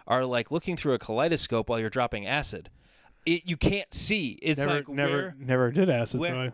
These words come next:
Speaker 1: where, <sighs> neither did I. But, like, I'm trying to figure out where the fuck am I looking? Like, I got th-, back when I was doing radio, I had three computer screens I'm looking at. They're all at different distances, and I gotta figure out where my head position is supposed to be to, like, look through these dumb things. 'Cause I didn't realize,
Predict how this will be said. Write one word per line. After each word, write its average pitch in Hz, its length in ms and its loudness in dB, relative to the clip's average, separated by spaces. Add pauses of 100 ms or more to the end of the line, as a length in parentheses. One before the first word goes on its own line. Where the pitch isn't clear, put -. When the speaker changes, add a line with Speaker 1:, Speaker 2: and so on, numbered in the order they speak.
Speaker 1:
where, 170 200 -2 (140)
<sighs> - 140 -14
neither 123 240 -2
did 90 100 -6
I. 87 140 -6 (320)
But, 165 160 0
like, 147 260 -2
I'm 170 140 -2
trying 202 200 0
to 185 60 -8
figure 185 240 -2
out 139 60 -2
where 165 120 2
the 156 100 -4 (580)
fuck - 180 -4
am 180 80 -2
I 165 60 -6
looking? 160 400 -2
Like, 113 160 0
I 143 80 2
got 147 200 -2
th-, - 140 -6 (360)
back 170 180 -2
when 175 80 -4
I - 20 -2
was 143 80 -4
doing 156 180 -2
radio, 160 320 2
I 131 60 4
had 131 140 -2
three 160 160 -4
computer 156 340 0
screens 117 300 -4
I'm 104 100 -2
looking 110 220 -2
at. 110 100 0
They're 127 120 -2
all 147 100 2
at 123 80 -6
different 131 260 -8
distances, 127 540 -6
and 123 80 -6
I 127 60 -6
gotta 123 160 -6
figure 139 280 -2
out 123 140 -2
where 139 180 -2
my 135 280 -6
head 135 400 -4
position 110 420 -6
is 110 100 -8
supposed 117 240 -4
to - 60 -18
be 113 100 -4
to, 110 80 -6
like, 107 180 -8
look 151 200 -8
through 117 120 -8
these 98 200 -10
dumb 98 180 -6
things. 104 320 -12 (400)
'Cause 175 180 0
I 247 120 2
didn't 294 180 -4
realize, 208 380 2